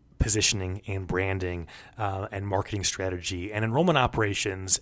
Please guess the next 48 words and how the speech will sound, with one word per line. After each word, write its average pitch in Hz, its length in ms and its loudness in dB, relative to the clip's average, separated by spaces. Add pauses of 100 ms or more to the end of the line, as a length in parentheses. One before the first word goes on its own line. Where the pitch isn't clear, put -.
and 110 340 0
success - 480 4
coaching. 110 560 4
And 113 180 -2 (300)
here's 165 480 4
how - 140 2
to 127 160 -2
think 135 260 4
about, 113 340 2
you 117 80 0
know, 101 200 0
if 107 120 -2
you're 113 80 2
creating 101 280 0
Ramsdale 98 360 0
University, 101 640 4 (420)
uh, 123 140 -8
here's 139 440 2
how - 160 4
to 117 160 2
think 117 420 2
about 92 300 -2
that 101 200 0
at 107 80 4
a 104 60 2
very, 95 220 2
very 90 180 -2
high, 95 180 -2
high 98 320 0
level. 113 320 0 (180)
And 175 120 6
I - 20 12
didn't, 165 180 10
I 127 40 10
didn't 143 160 12
write 127 120 12
it 117 60 8
all 110 80 10
by 107 120 6
myself. 104 440 8
I, 107 220 4
I - 20 2
have, 104 160 0
I 101 80 -2
have 98 100 -2
amazingly 98 600 -4
brilliant 95 340 -2
people 98 340 -2